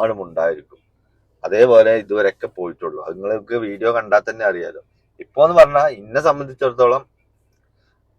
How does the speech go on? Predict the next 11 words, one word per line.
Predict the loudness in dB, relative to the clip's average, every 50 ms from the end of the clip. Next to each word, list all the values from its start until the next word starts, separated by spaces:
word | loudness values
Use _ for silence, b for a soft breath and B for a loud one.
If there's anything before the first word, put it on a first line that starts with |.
| -20
ആ | -14
കുട്ടികളോട് | -10 -10 -10 -6 -2 0 2 4 4 4 4
വെച്ചിട്ട് | 2 0 -2 -4 -10 -10
ഈ | -10 -6 -4
ഒരു | -4 -2 -2
ഇരിക്കച്ചാളക്ക് | -4 -6 -6 -8 -8 -8 -6 -2 2 2 2 2 2 -2 -4
വേണ്ടിയിട്ട് | -2 -2 -2 -2 -2 -4 -2 0 2
എന്നുള്ളതൊക്കെ | 2 2 2 2 2 4 4 2 0 0 0 2
പറഞ്ഞിട്ടുള്ള | 2 2 0 -2 -6 -4 0 0 0 0
സെന്റിമെന്റ് | 0 -4 -10 -8 -8 -6 -6 -4 -4 -4
ഒക്കെ | -6 -6